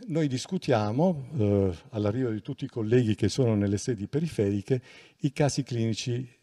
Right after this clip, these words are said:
più complicati o interessanti. Questo è importante per la formazione, condividere, capi-,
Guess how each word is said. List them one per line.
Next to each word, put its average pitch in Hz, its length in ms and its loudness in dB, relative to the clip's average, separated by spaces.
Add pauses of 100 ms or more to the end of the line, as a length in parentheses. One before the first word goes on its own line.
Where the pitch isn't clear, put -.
più 143 140 2
complicati 104 760 0
o 101 40 0
interessanti. 92 880 -6 (300)
Questo 196 240 4
è 147 40 6
importante 131 600 2
per 123 160 -2
la 117 80 2
formazione, 107 800 -2
condividere, 113 840 0
capi-, 131 380 -2